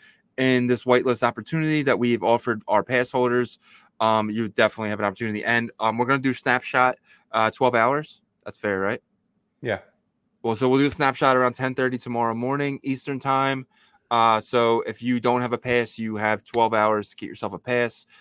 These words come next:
Speaker 1: The snapshot will be, um, there, and you, you can get the T A, T S H X token. Um, so I,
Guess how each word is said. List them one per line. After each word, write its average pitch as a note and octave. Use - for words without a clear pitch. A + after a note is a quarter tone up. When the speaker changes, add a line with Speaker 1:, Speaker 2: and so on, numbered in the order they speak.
Speaker 1:
The G2
snapshot A#2
will A2
be, G#2+
um, F#2+
there, A#2+
and G#2+
you, A#2+
you A#2+
can A#2
get A#2+
the A2
T A#2+
A, A#2
T B2+
S A2
H G#2+
X A#2+
token. C#3
Um, A2+
so A2+
I, A2+